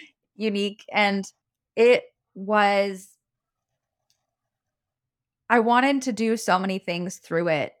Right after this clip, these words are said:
And the, so the title is The Great Imitator,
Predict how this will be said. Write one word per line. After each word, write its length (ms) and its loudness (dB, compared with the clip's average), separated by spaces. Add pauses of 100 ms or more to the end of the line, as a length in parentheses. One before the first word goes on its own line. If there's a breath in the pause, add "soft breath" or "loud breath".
(100)
And 560 -6 (1000)
the, 340 0 (220)
so 120 -2
the 160 2
title 380 2
is 120 -2
The 80 -2
Great 200 -2
Imitator, 540 -4